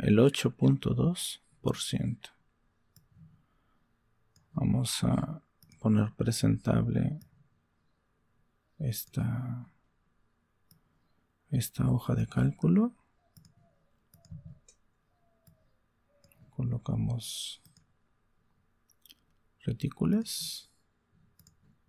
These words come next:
Y de nuevo hacemos así. Estos son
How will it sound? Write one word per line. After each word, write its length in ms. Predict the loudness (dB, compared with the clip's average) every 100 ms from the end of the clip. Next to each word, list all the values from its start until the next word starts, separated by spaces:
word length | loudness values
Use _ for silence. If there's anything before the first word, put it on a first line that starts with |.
| _ _ _ _ _ _ _ _ _ _ _ _ _ _ _ _ _ _ _ _ _ _ -12
Y 120 | -6
de 120 | -2
nuevo 680 | 0 2 0 -2 -4 -4 -6 _ _ _ _ _ _
hacemos 640 | -12 -8 -6 -6 -8 -10
así. 260 | -8 -8 -10 _ _ _ _ _ _ _ _ _ _ _ _ _ _ _ -20 _ _ _ _ -20 -20 -20 _ _ _ _ _ _ _ -12 -10 -12 -16 _ _ _ _ _ _ _ _ _ _ _ _ _
Estos 320 | 0 4 4 8
son 440 | 10 10 8